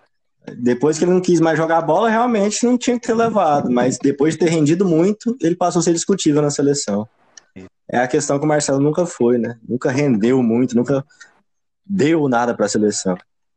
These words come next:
Speaker 1: Mas é isso aí, a vida que segue.
Speaker 2: É, galera, e na volância eu acho também a gente tem bons nomes, que é o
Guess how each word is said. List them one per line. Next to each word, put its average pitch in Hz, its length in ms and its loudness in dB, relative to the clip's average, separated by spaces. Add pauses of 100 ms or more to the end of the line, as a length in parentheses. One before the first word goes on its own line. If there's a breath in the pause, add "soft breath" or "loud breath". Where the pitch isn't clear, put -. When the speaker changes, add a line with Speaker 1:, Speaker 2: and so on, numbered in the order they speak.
Speaker 1:
Mas 151 240 0
é 170 80 2
isso 170 180 0
aí, 120 140 2
a 113 40 0
vida 123 180 0
que - 80 -14
segue. 101 320 -2 (260)
Speaker 2:
É, 156 340 0
galera, 131 300 0
e 135 40 -6
na 143 100 -4
volância 170 600 -2
eu 147 40 2
acho 147 160 -4
também 135 280 -2
a 127 60 0
gente 123 240 -6
tem 120 180 -6
bons 113 360 -6
nomes, 104 460 -12
que 113 100 -2
é 107 80 2
o 104 260 2